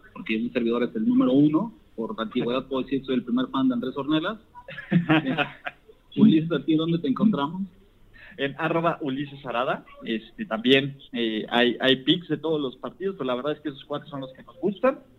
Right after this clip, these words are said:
Speaker 2: ¿Y a ti cómo te encontramos, Rich?
Speaker 1: En R de la Huerta diecisiete, ya saben, ahí escuchamos todos sus, sus comentarios, sus preguntas, eh, dudas,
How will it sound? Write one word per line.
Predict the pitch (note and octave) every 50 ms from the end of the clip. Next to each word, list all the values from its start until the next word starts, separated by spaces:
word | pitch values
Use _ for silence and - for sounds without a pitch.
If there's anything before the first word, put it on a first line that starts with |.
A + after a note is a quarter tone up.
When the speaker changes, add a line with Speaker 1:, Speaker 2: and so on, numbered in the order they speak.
| - - - - - - -
Speaker 2:
¿Y | - -
a | G3 C#3
ti | E3+ F#3
cómo | G3+ F#3 F3+
te | F3 E3
encontramos, | D#3 D3+ C3+ - F3 F#3 F3 E3 D#3
Rich? | E3+ E3+ E3+ - - - - - - _ _ _ _ - _ _ _
Speaker 1:
En | B2+ C3+ C#3+ D#3+
R | E3+ F3+ G3
de | F#3 D#3
la | C#3 C3
Huerta | C3+ D#3 D#3+ E3 - E3+
diecisiete, | C#3+ C3 A#2+ - - - - - D#3+ E3+ F3 E3+ - F#3+ G3 G3 E3+
ya | C#3 B2 B2+
saben, | - C3 C3 B2+ B2 A#2+
ahí | A#2+ B2 C3 B2+ B2+ -
escuchamos | - - - - C3 C3 C#3 C3+ C3+
todos | - C3+ C3 B2+ -
sus, | - A#2+ - - -
sus | - - -
comentarios, | - A2+ A2+ A#2+ - - D#3 F3 F#3 F3 F#3+ F#3 F3+ -
sus | - A3 -
preguntas, | - - A#2 A2+ A#2+ C#3 D#3+ E3 E3+ - D#3 D#3+ D#3+ - - - - -
eh, | A3 G3+ G3+ - - - - -
dudas, | - A#2 C#3 D3 C3+ C#3 C3 B2+